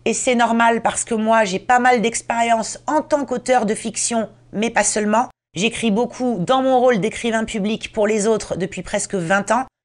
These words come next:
ce qui fait que j'ai des habitudes d'écriture qui sont bien ancrées et que j'écris relativement vite grâce à toute cette organisation,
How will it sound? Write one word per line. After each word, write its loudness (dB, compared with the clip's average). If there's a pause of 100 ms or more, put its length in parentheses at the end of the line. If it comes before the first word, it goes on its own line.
(160)
ce -2
qui -4
fait 0
que -6
j'ai -2
des 0
habitudes 0
d'écriture -4
qui -8
sont -6
bien -4
ancrées 0 (280)
et -2
que 0
j'écris -2
relativement 0
vite -4
grâce 0
à 2
toute -4
cette -6
organisation, 2